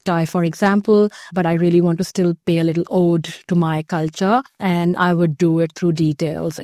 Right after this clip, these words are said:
It could be accessories, you know, I would put a really beautiful necklace, which has some sense of heirloom connected to it. I would wear a pattern or a fabric,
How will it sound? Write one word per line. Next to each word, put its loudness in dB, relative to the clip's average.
It -8
could -2
be 0
accessories, -4
you 2
know, 2
I 0
would -4
put -6
a -2
really -2
beautiful -4
necklace, 4
which -4
has -2
some -2
sense -4
of -6
heirloom 0
connected 0
to 0
it. 0
I -2
would -2
wear -2
a -4
pattern 0
or 2
a -2
fabric, -2